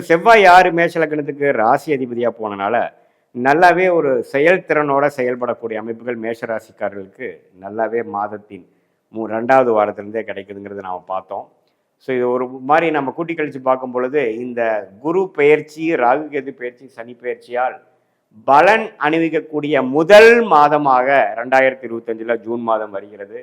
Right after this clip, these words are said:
இதனால சரியா நல்ல changes in life, நல்ல ஒரு மாற்றங்கள் ப்ரொஃபஷனல்லையும் பர்சனல்லையும், கல்யாணத்தை எதிர்பார்த்துட்டு இருந்தவங்களுக்கு கல்யாணம் டக்குன்னு முடியறது, காதல் விஷயத்துல கைகூடாம இருக்கிறவங்களுக்கு காதல் கல்யாணம் நடக்கிறது,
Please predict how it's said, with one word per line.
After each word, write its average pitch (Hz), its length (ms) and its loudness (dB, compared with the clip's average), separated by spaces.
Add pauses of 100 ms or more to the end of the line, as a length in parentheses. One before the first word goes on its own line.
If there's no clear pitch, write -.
(180)
இதனால 120 360 -6 (160)
சரியா 131 380 -4 (760)
நல்ல 190 340 0 (140)
changes 156 380 0 (100)
in 117 80 -8 (100)
life, 110 200 -4 (140)
நல்ல 139 320 -4
ஒரு 117 100 -6 (100)
மாற்றங்கள் 117 460 -4 (100)
ப்ரொஃபஷனல்லையும் 107 880 -12 (320)
பர்சனல்லையும், 107 680 -10 (540)
கல்யாணத்தை 190 560 2
எதிர்பார்த்துட்டு 151 520 0
இருந்தவங்களுக்கு 127 500 -8
கல்யாணம் 139 400 -2
டக்குன்னு 120 340 -8
முடியறது, 107 360 -8 (180)
காதல் 165 440 4
விஷயத்துல 143 440 -8
கைகூடாம 127 500 -2
இருக்கிறவங்களுக்கு 107 540 -14
காதல் 131 280 -2
கல்யாணம் 107 380 -4
நடக்கிறது, 101 420 -16